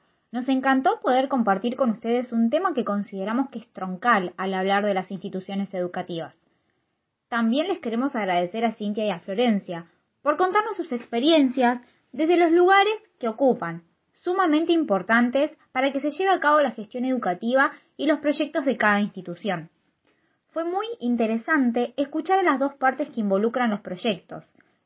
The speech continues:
es decir, a una docente y a una mamá. Gracias a ellas,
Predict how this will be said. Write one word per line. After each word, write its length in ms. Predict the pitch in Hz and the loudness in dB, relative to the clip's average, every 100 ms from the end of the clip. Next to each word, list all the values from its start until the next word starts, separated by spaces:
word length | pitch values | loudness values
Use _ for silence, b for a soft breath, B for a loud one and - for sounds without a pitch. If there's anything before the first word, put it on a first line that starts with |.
| - | -6
es 120 | 262 | -2
decir, 320 | 226 214 196 | -2 -4 -4
a 80 | 180 | -4
una 240 | 180 190 | -2 -4
docente 720 | 185 196 - 320 320 320 453 - _ _ - | -4 -4 0 0 0 -2 -4 -6 _ _ -4
y 100 | 214 | 0
a 80 | |
una 240 | 202 208 202 | 2 2 2
mamá. 420 | 190 185 170 170 _ _ _ _ _ _ _ _ _ _ _ _ _ | 2 0 -2 -6 _ _ _ _ _ _ _ _ _ _ _ _ _
Gracias 520 | 226 220 330 415 415 214 | -4 2 2 2 -2 0
a 100 | 180 | 0
ellas, 380 | 233 - 320 | 0 2 0